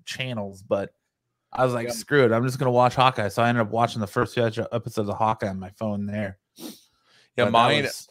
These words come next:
Speaker 2: mine was, like, Netflix, Hulu, Disney Plus. Like,
Speaker 1: No.
Speaker 2: I got everything, and it was like a hotel room.
Speaker 1: That must be nice. Nope, this is a
Speaker 2: And
Speaker 1: little
Speaker 2: then that guy from To Catch a Predator came out and,
Speaker 1: Chris
Speaker 2: you know.
Speaker 1: Hansen. He came out and sat you down.
Speaker 2: <laughs>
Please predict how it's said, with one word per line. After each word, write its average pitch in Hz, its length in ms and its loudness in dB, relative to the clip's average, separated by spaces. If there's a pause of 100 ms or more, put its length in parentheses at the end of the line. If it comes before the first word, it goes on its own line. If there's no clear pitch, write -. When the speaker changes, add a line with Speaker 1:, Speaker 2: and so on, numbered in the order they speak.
Speaker 2:
mine 117 360 0
was, 104 180 -2
like, 104 220 -2
Netflix, 107 800 -2
Hulu, 113 560 -4
Disney 101 280 -10
Plus. 117 280 2
Like, 101 120 0
Speaker 1:
No. 98 60 0
Speaker 2:
I 107 60 0
got 107 240 2
everything, 95 540 -4 (240)
and 107 100 -4
it 113 40 2
was 110 120 -4
like 120 140 0
a 104 60 0
hotel 107 400 -2
room. 85 260 -10 (560)
Speaker 1:
That 104 240 -4
must 101 220 -10
be 92 80 -10
nice. 92 420 -12
Nope, 104 240 -6
this 107 160 -12
is 104 140 -6
a - 40 -2
Speaker 2:
And 104 40 0
Speaker 1:
little 104 140 4
Speaker 2:
then 117 100 2
that 117 160 2
guy 120 300 6
from 113 320 -4
To - 100 -12
Catch 117 240 -4
a - 60 -16
Predator 113 420 -2
came 117 240 -12
out 117 260 -6
and, 87 200 -16 (280)
Speaker 1:
Chris 110 140 0
Speaker 2:
you - 60 -8
know. 113 80 -2
Speaker 1:
Hansen. 117 340 -4 (300)
He 110 80 -8
came 110 240 2
out 110 100 6
and 104 100 0
sat 110 240 4
you 107 80 -8
down. 113 280 2
Speaker 2:
<laughs> - 40 -20